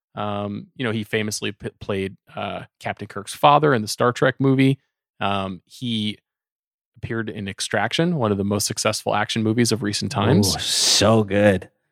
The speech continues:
Speaker 2: So good.
Speaker 1: He was a very physically imposing, uh, computer hacker in the movie Black Hat.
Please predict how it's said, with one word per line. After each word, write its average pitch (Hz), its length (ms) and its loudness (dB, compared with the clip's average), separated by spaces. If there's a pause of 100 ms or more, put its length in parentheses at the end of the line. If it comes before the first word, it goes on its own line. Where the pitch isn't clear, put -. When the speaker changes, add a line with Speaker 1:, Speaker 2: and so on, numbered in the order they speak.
(240)
Speaker 2:
So 113 500 2
good. 107 480 6
Speaker 1:
He 127 140 2
was 120 200 2
a 107 280 6
very 139 340 8
physically 147 500 4
imposing, 131 840 6
uh, 117 160 4
computer 143 480 4
hacker 165 380 4
in 139 120 2
the 120 60 6
movie 113 240 2
Black 113 340 4
Hat. 190 240 6